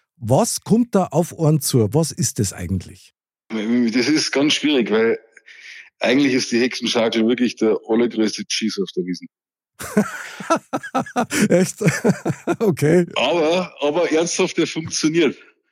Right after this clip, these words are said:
Speaker 2: Die Hexenschaukel ist eine Illusionsschaukel von achtzehnhundertvierundneunzig. Ähm, total simples Prinzip, dadurch eh schon hundertachtundzwanzig Jahre alt jetzt heuer.
Speaker 1: Krass.
Speaker 2: Ähm,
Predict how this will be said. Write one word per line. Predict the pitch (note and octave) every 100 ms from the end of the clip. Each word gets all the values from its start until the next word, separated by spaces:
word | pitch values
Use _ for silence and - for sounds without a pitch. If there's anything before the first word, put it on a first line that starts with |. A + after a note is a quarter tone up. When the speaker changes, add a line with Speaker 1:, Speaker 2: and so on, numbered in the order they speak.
| _
Speaker 2:
Die | C3+
Hexenschaukel | C3+ F3+ G3 D#3+ D3+ D#3
ist | D3 D3+
eine | D3 C#3+
Illusionsschaukel | D3 D3 C3 G3 B3 C3+ A2 A2 G#2 -
von | - B2+
achtzehnhundertvierundneunzig. | B2 C#3+ - D3 D3 C#3+ B2+ B2+ F#3 - - _ _ -
Ähm, | A#2+ A#2+ A#2+ B2+ A#2+
total | - B2 B2 D3
simples | - E3+ E3+ D#3+ -
Prinzip, | C#3 B2+ D#3+ F#3+ -
dadurch | A2+ B2 D3 C#3
eh | A2+
schon | D3+ F3 F#3 - _ _ - - -
hundertachtundzwanzig | C#3 B2+ A#2+ B2 C3 B2 A#2+ -
Jahre | A2+ B2
alt | D3 D3+
jetzt | C3+
heuer. | C3 C3+ C#3+ _ _ - - - -
Speaker 1:
Krass. | - G2 A2+ -
Speaker 2:
Ähm, | C#3+ C3 B2 B2+ B2 A#2+